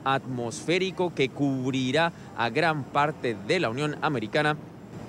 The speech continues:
en las próximas horas. Y por cuenta de esa circunstancia, pues ya ahora mismo empiezan una serie de preparativos de cara a este fuerte fenómeno atmosférico, sobre todo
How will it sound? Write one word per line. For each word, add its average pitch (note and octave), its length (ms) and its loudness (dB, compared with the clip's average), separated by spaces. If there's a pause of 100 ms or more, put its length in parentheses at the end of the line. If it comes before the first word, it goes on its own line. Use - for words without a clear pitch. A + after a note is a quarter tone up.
(180)
en E3+ 300 4
las C3 280 4
próximas B2+ 680 0
horas. G2+ 320 0
Y A#2 40 -2
por A#2 200 0
cuenta D#3 320 4
de A#2+ 180 2
esa C#3 160 -2
circunstancia, C3 640 -2
pues A2 240 -2
ya D3 120 4
ahora C3 300 0
mismo E3+ 360 -2 (260)
empiezan D3+ 540 2
una D3 140 2
serie D#3 340 2
de C3+ 180 2
preparativos C3+ 840 0
de A#2 100 -2
cara C#3+ 280 2 (240)
a C3 140 2
este D3 340 2
fuerte D3 440 0
fenómeno C#3+ 400 0
atmosférico, D3 500 0
sobre C#3+ 360 0
todo F3 340 0